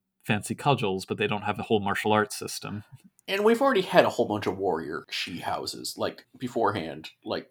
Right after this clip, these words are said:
Speaker 2: half the Seelie ones. And, <laughs> like,
Speaker 1: Yeah.
Speaker 2: so, like, it's not a big deal to have Darien, especially with, 'cause they're such a different take on it.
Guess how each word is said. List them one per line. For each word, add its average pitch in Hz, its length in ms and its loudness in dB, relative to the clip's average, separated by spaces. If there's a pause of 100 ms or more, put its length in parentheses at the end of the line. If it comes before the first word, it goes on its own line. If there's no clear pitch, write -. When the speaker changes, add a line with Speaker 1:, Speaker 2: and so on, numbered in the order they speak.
(100)
Speaker 2:
half 135 300 0
the 107 60 -10
Seelie 85 320 -6
ones. 80 520 -10
And, 107 240 -8
<laughs> - 80 -6
like, 180 100 -6 (240)
Speaker 1:
Yeah. 123 220 6 (100)
Speaker 2:
so, 113 320 4
like, 104 380 -2
it's 156 180 2
not 156 300 10
a 117 80 6
big 107 340 0
deal 95 300 -2
to 98 160 -8
have 90 200 -8
Darien, 90 540 -8 (240)
especially 117 400 -2
with, - 260 -12
'cause 117 200 0
they're 120 80 -6
such - 180 -2
a 120 80 2
different 107 380 -6 (140)
take 98 340 -12
on 131 100 -4
it. - 140 -10